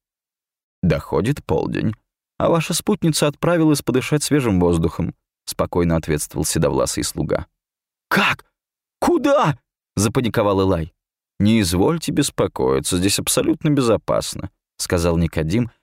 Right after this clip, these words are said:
но Илай его уже не слышал, потому что нёсся к выходу из охотничьего домика князей Клюковых,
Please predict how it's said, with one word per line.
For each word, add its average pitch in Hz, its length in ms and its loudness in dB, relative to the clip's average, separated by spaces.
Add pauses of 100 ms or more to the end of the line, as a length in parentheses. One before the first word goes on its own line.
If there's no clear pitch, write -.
но 104 120 2
Илай 107 320 4
его 113 180 2
уже 113 220 2
не 120 120 2
слышал, - 580 0 (180)
потому 110 260 0
что - 160 -2
нёсся 131 380 0
к - 100 -4
выходу 131 340 2
из 104 120 2
охотничьего 127 560 0
домика 143 380 2
князей 135 360 2
Клюковых, 151 560 2